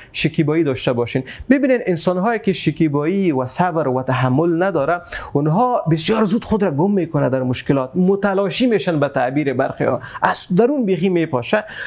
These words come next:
اما اگر یک مشکلی بود، اه، مفهوم صبر را در خود زنده کردیم، پاداشی که برای صابران وجود داره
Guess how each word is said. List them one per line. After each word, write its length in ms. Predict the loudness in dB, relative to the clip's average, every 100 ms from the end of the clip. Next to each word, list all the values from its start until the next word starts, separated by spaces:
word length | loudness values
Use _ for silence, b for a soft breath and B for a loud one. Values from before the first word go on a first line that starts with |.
| B B -2
اما 420 | 0 2 0 0 -2
اگر 220 | 0 2
یک 200 | 2 2
مشکلی 420 | -2 0 0 0
بود، 320 | 0 0 -4 -2
اه، 260 | 0 0 0
مفهوم 520 | 0 -2 0 2 2
صبر 300 | 0 0 2
را 100 | 0
در 100 | 0
خود 220 | -2 -2
زنده 280 | -2 0 0 0
کردیم، 300 | -2 -4 -2
پاداشی 580 | -2 0 0 0 0 -2
که 120 | 0
برای 200 | 0 0
صابران 460 | -2 0 0 0 0
وجود 320 | -2 -2 0
داره 240 | 0 0